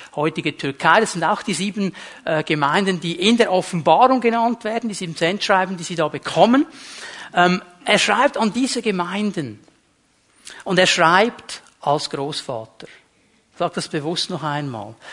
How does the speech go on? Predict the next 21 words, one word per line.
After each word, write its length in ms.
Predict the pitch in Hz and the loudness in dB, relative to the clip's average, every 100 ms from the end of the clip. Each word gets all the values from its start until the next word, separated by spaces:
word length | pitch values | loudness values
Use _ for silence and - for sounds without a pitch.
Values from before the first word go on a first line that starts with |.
| - - | -16 -10
Er 140 | - 160 | -2 2
schreibt 420 | 196 175 226 - | 4 6 6 4
als 160 | 185 170 | 0 2
jemand, 500 | 180 214 202 196 190 | 0 2 0 0 0
der 240 | 175 180 180 - - | 0 0 -2 -18 -14
lange, 480 | - 147 170 226 233 | -4 4 6 8 6
lange 360 | 208 208 214 202 | 6 6 6 2
unterwegs 640 | 196 196 165 175 196 - | 0 -2 -2 -2 -2 -6
ist 220 | 175 - | -10 -8
mit 160 | 160 151 | -8 -4
Jesus, 600 | 139 147 156 147 - - _ _ | -6 -6 -8 -8 -10 -12 _ _
der 100 | - | -8
vieles 440 | - 175 190 208 - | -4 -2 2 2 0
gesehen 460 | 175 - 165 165 | -6 -4 -2 -2
hat, 400 | 131 131 - - - - - - | 0 -2 -4 -14 -18 -16 -12 0
der 120 | 160 | 2
gesehen 520 | 156 156 180 185 202 | 2 2 4 4 6
hat, 440 | 170 175 - - - _ _ - | 6 6 2 -16 -18 _ _ -4
was 420 | 147 156 - - | 2 4 2 0
gut 320 | - 185 233 | -2 -2 -2
ist, 560 | 226 208 220 - - - | -2 -2 -2 -6 -10 -14